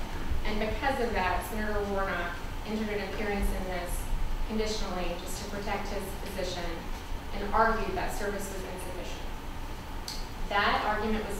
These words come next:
made both in his answer to the petition and also in a motion to dismiss. So as of April ninth, Mister Doherty was on notice that the service that was effectuated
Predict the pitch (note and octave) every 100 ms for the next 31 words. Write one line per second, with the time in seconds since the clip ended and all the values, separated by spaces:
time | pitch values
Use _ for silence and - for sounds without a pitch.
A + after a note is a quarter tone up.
0 | G3 G3 G3 - - - - - G#3+ G#3
1 | A3 G#3+ G#3 G3+ F#3 F3+ - - - G#3
2 | G#3+ - - - - - - A#3+ B3 B3
3 | C4 B3+ C#4+ D4 D4 G#3+ G#3 G#3 A3 A#3
4 | A3 G#3+ G3 - - F#3 F#3 - - -
5 | - - - - - - - A3 - A#3+
6 | B3+ - A#3 A#3 A#3+ A3 G#3 G3 G#3 -
7 | - - - A3 A#3 - G#3 C4 B3+ A3+
8 | G#3 F#3+ G#3 G#3 G3 F3+ F#3+ - - G3+
9 | G3+ - - G3 G3+ - A#3 A3 G#3+ G#3+
10 | G3+ G3+ G#3 G3+ F#3+